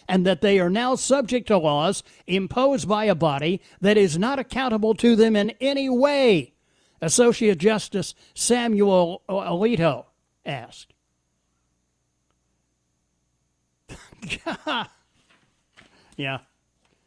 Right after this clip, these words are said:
Yeah. Yeah, it's a, you know, so long, so long, nice to know you. <laughs> You know, it's, it's just, uh, a whole new world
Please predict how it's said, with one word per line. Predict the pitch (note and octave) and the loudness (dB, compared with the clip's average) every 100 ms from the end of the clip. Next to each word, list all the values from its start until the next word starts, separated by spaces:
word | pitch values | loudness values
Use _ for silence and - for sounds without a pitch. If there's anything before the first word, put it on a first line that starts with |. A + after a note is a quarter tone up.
| _ - | _ -10
Yeah. | A3+ G3+ _ _ _ _ _ _ _ _ _ _ | -8 -10 _ _ _ _ _ _ _ _ _ _
Yeah, | A3 G#3 F#3 | -8 -6 -6
it's | E3 | -8
a, | D#3+ D3 - | -12 -14 -8
you | G3 | -6
know, | G3 F3+ D#3+ _ _ _ _ _ _ _ | -4 -6 -10 _ _ _ _ _ _ _
so | - C#4+ C#4 | -2 0 0
long, | G3 E3+ E3 D#3+ _ _ | -2 -2 -6 -12 _ _
so | - G#3+ G3 | -6 -4 -2
long, | C#3 C3+ B2+ | -4 -6 -8
nice | E3 G3+ - | -8 -6 -6
to | G3 | -4
know | F#3+ | -4
you. | D3+ C3+ _ _ _ _ _ _ _ _ _ - | -8 -10 _ _ _ _ _ _ _ _ _ -20
<laughs> | - - - - - - | -20 -16 -18 -16 -18 -12
You | C4 | -8
know, | G3+ | -4
it's, | G#3 - - - | -4 -6 -18 -8
it's | - C4 - | -2 -2 0
just, | A3 - G#3 | -2 -2 -6
uh, | G3+ F#3 - _ _ _ - | -4 -6 -10 _ _ _ -8
a | D3 | -2
whole | F#3+ | 0
new | G3 G3+ | 0 0
world | G3 A3 D#3+ | 0 0 -2